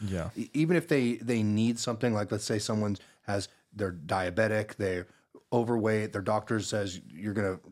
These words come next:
Speaker 2: die if you don't get in shape," th-, they still will hesitate doing it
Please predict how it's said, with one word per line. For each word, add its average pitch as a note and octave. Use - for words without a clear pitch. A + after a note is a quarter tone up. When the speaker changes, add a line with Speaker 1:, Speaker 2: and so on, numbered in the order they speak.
Speaker 2:
die G#2+
if G#2
you A2
don't G#2
get G#2
in G2
shape," G#2
th-, -
they C3+
still D3
will A2+
hesitate G#2+
doing A2
it E2+